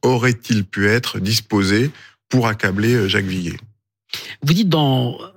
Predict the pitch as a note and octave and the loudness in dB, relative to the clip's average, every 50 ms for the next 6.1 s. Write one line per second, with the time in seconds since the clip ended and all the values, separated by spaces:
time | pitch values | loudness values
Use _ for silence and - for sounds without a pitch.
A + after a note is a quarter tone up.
0 | - - - C#3 C3+ C#3+ B2+ D3+ D3+ - - D#3+ C3+ - D3 B2 B2 C#3+ C3 - | -20 -14 -4 0 0 2 4 4 2 2 0 -2 0 0 0 2 0 0 0 0
1 | - C3+ C#3+ D#3+ F#3+ F#3+ F3 - - D3 C#3 A#2+ C3+ F#3 E3+ C#3+ E3 E3+ F#3+ A#3+ | 0 2 2 2 2 0 -2 -6 -2 0 2 2 4 4 2 2 2 2 0 -2
2 | - - _ _ _ _ _ _ _ _ _ _ _ - B2+ C3 A#2+ B2 C#3 C#3+ | -4 -10 _ _ _ _ _ _ _ _ _ _ _ -6 -6 -4 0 0 0 2
3 | C#3 C3+ - - C#3+ C3 C3 C3 C#3+ E3 G3 G3+ - _ _ _ _ _ _ _ | 2 0 0 0 0 0 2 2 0 0 -2 -4 -10 _ _ _ _ _ _ _
4 | - - - D3 - - F3+ F#3 D#3 E3 E3 F#3+ G#3+ - - - - _ _ _ | -2 -2 0 -2 0 0 -2 0 2 2 2 2 2 -2 -6 -10 -12 _ _ _
5 | _ _ _ _ _ _ _ _ _ _ _ _ - - D#3 D3+ D#3+ D#3 - F3+ | _ _ _ _ _ _ _ _ _ _ _ _ -2 0 0 0 0 0 0 -2
6 | D#3+ D#3 E3 | -2 -2 -2